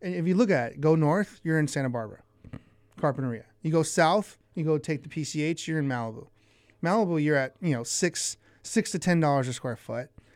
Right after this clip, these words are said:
Santa Barbara, you're, you're almost, almost exactly that too as well. Where else is there left to go where you can throw a baseball outside of my business and have it dump into the ocean? It's,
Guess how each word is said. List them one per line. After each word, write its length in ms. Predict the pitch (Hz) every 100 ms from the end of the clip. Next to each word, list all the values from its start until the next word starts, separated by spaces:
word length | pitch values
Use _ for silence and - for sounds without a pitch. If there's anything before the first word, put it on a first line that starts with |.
| _
Santa 260 | - 202 196
Barbara, 420 | 156 180 214 170
you're, 320 | 143 147 143
you're 220 | 139 151 160
almost, 420 | 151 139 - -
almost 340 | 151 147 127
exactly 420 | 135 127 123 110 117
that 240 | 104 -
too 180 | - 131
as 120 | 107
well. 280 | 117 110 - - _ _ _ _ -
Where 260 | 180 277
else 360 | 214 208 202 -
is 220 | 170 147
there 240 | 147 139
left 480 | 123 120 139 120 -
to 220 | - 143 131
go 460 | - 151 117 90 - - _ _ _ _ _ _
where 140 | 156
you 160 | 160 170
can 240 | 170 135
throw 220 | 151 165
a 60 | 185
baseball 580 | 151 147 - 117 113 - _ _ _
outside 340 | 156 160 170 147
of 60 |
my 160 | 139 131
business 560 | 123 123 120 113 - - _ _ -
and 180 | 156
have 280 | 151 143 151
it 100 | 147
dump 220 | 131 131
into 100 | 135
the 140 | 123 117
ocean? 340 | 117 - - - _ _ _ _ _ _ -
It's, 160 | 170